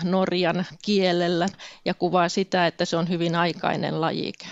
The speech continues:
Sitten Zephyr, joka on tämmönen vanha lajike, niin se on taas tanskalaista alkuperää. Tanskassa on ollut aikanaan aika paljonkin jalostusta. Ja sehän sit viittaa Zephyrokseen, näihin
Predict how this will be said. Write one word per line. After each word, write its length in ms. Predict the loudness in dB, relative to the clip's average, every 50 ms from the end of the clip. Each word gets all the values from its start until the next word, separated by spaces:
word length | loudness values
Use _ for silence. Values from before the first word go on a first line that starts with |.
| -18 -20 -20 -20 -20 -20 -20 -18 -18 -18 -18 -18 -20 -20 -20 -20 -20 _ _ -8
Sitten 380 | -2 -2 -2 0 2 0 0 0 0
Zephyr, 460 | 2 2 2 2 2 2 2 2 2 2
joka 260 | 0 0 2 2 0
on 80 | 0 0
tämmönen 260 | 0 0 0 2 2
vanha 380 | 2 2 2 2 2 2 4
lajike, 420 | 4 4 4 4 2 2 2 0 0
niin 120 | 0 0
se 120 | 2 2 0
on 120 | 2 2
taas 240 | 2 0 0 -2 -2
tanskalaista 1040 | 0 2 2 4 2 2 0 -4 -4 -2 0 2 2 2 2 0 -2 -2 -2 0 0
alkuperää. 680 | 0 -2 -2 -6 -8 -2 -2 -2 0 2 0 0 0
Tanskassa 640 | -2 _ 0 2 2 0 0 -2 -4 -2 0 2 2
on 120 | 4 4
ollut 360 | 4 4 4 4 2 2 2
aikanaan 520 | 2 2 2 2 0 -2 -2 -2 -2 -2 -2
aika 200 | -2 -4 -6 -2
paljonkin 580 | 0 2 2 2 2 0 0 -2 -2 -2 0
jalostusta. 800 | 2 2 2 2 2 0 -2 -6 -10 -10 -10 -10 -8 -8 -8 -8 -8 -16 -18 -16 -16 -14 -14 -14 -14 -16 -16 -18 -18 -20 -20 _ _
Ja 80 | -2 -2
sehän 360 | 0 2 2 4 4 4 4
sit 220 | 2 0 -2 0
viittaa 440 | 2 2 2 0 -2 _ 0 0 0
Zephyrokseen, 1080 | 0 -2 -2 -2 -2 0 0 -2 0 0 -2 -4 -4 -6 -6 -4 -2 -2 0 0 -2 -2
näihin 380 | -2 0 0 0 0 -2 -2